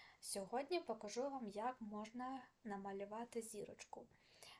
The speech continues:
Перш за все, нам потрібно додати команди із блоку олівець. Для цього зараз я прогорну трошки вниз. Є в нас тут така кнопочка, плюс додати розширення.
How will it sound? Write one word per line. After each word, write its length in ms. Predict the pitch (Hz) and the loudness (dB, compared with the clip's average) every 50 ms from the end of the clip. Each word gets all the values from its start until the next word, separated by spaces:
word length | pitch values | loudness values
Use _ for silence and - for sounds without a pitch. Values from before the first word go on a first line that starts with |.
| _ - | _ 6
Перш 220 | 269 311 339 349 | 8 8 8 8
за 140 | 349 - 302 | 10 8 8
все, 440 | 302 - - - 208 208 226 262 294 | 8 8 2 4 4 6 6 4 4
нам 340 | 269 233 226 226 240 240 233 | 4 2 4 4 4 2 2
потрібно 680 | - 226 220 - - 208 214 226 233 262 285 294 302 | -2 -6 -6 -4 -6 -4 -4 -4 -4 -4 -4 -4 -4
додати 560 | 277 220 208 208 220 220 226 240 240 240 233 - - | -2 -4 -6 -2 2 2 2 2 2 -2 -6 -6 -8
команди 880 | - - 214 214 208 208 208 208 214 226 247 262 262 - 285 277 - - | -12 -8 -8 -8 -4 -2 0 0 2 0 0 -2 -2 -4 -4 -4 -4 -6
із 460 | - 214 214 226 233 240 240 - - 220 | -10 -10 -4 -2 0 0 2 0 0 -2
блоку 720 | 202 196 208 208 208 208 220 233 226 - - 214 196 - - - | -4 -10 -6 -2 0 2 2 0 0 -4 -6 -6 -6 -8 -4 -2
олівець. 800 | 214 220 226 233 226 214 190 160 - 156 165 240 247 - - _ _ _ - _ - - - - - - - - | -2 0 2 0 0 0 0 -4 -2 -2 -4 -6 -6 -8 -12 _ _ _ -20 _ -18 -18 -18 -18 -20 -20 -18 -8
Для 140 | 226 220 214 | -4 -4 -4
цього 380 | 220 - 214 214 208 202 202 208 | 0 0 2 2 4 2 2 2
зараз 300 | 208 202 202 202 202 202 | 2 2 2 2 0 -2
я 80 | 202 | -4
прогорну 480 | 202 - 202 190 196 208 208 208 208 208 | -2 -2 -4 -4 -4 -4 -4 -2 -4 -4
трошки 420 | 208 202 202 196 196 - - 202 | 0 0 0 0 0 -4 -10 -8
вниз. 500 | 202 202 196 196 214 247 294 339 339 - - - _ _ _ _ _ _ _ _ _ _ _ - _ - - - - - _ - _ _ - | -6 -6 -6 -4 -4 -2 0 0 0 0 -2 -8 _ _ _ _ _ _ _ _ _ _ _ -20 _ -20 -20 -20 -20 -20 _ -20 _ _ -6
Є 200 | 226 226 240 262 | -2 0 0 0
в 80 | 269 | 0
нас 240 | 262 233 233 233 233 | 0 0 2 2 2
тут 300 | - - 240 254 254 - | 0 0 -6 -6 -6 -4
така 300 | - 208 208 - 202 202 | -4 -4 -2 0 -2 -2
кнопочка, 880 | 202 - - 208 208 202 196 202 - 262 262 - - - 294 294 302 294 - _ _ | -2 -4 -6 -2 -2 -2 -2 -2 -4 -2 -2 -2 -4 0 0 0 0 -2 -6 _ _
плюс 400 | - 220 220 233 254 269 262 - | -6 0 2 2 2 2 -2 -2
додати 760 | 208 208 208 196 202 208 208 220 233 226 - 233 226 226 226 - - | -2 -2 -2 2 4 4 4 4 4 2 -2 -2 -2 -2 -2 -4 -2
розширення. 920 | 226 202 208 214 214 - - - 214 202 190 190 196 208 220 - - 240 | 0 2 2 2 2 2 0 2 2 2 2 2 0 -8 -8 -12 -14 -14